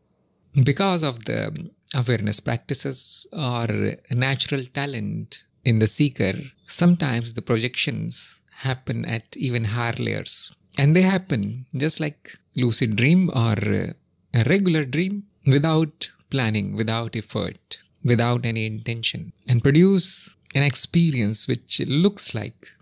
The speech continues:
lucid dream, but it's happening in a remote area in the universal memory and is a projection of one or the other layer, middle or higher layers.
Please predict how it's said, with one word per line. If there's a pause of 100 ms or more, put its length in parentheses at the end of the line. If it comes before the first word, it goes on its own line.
(120)
lucid
dream, (300)
but
it's (120)
happening (180)
in (100)
a
remote (380)
area (160)
in
the (220)
universal
memory (260)
and (100)
is
a
projection (140)
of (340)
one (300)
or
the
other (120)
layer, (300)
middle (160)
or (160)
higher
layers.